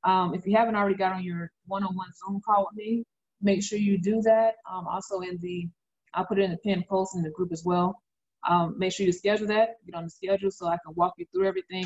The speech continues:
answer any questions you may have in case you missed today's training. So thank you for those of you that took the time out to come, and we'll be doing this every Saturday at four P M, and I will be posting recordings in the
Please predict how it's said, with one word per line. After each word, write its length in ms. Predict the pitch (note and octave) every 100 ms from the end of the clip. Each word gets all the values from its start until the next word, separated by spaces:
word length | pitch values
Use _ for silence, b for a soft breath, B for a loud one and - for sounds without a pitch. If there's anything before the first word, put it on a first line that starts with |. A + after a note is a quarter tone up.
| E3
answer 180 | G3+ G3+
any 120 | G3+ F#3
questions 520 | - G3+ G3+ F3+ E3+
you 80 | E3
may 100 | D#3
have 180 | E3+ D#3
in 220 | - -
case 140 | F#3+ -
you 60 | E3
missed 380 | E3+ E3 - -
today's 300 | F3+ D3+ -
training. 360 | - E3 - - _ b _ _
So 240 | F#3+ F3 -
thank 280 | G#3 G#3 A3+
you 220 | A3+ A#3+
for 100 | G3
those 220 | F3 F#3
of 60 | F3+
you 60 | F3
that 160 | D#3+ -
took 140 | G#3+
the 80 | -
time 260 | - F3+ F3
out 140 | E3
to 60 | - -
come, 360 | G3+ G#3 A#3+ B3 _ _ _ -
and 460 | F#3 F#3 F3 F3 E3+ _ _ _
we'll 100 | F3
be 80 | F3
doing 180 | F#3 G3
this 120 | E3+
every 220 | - F3 F3+
Saturday 420 | - F3+ F3+ E3
at 80 | - -
four 180 | E3+ E3+
P 120 | F#3
M, 220 | F#3+ G3+ G3+
and 100 | D3+
I 60 |
will 140 | F3 F3+
be 80 | F3
posting 240 | F#3 -
recordings 580 | D3+ - - F#3+ F3+ E3+ -
in 140 | E3+
the 100 | D3+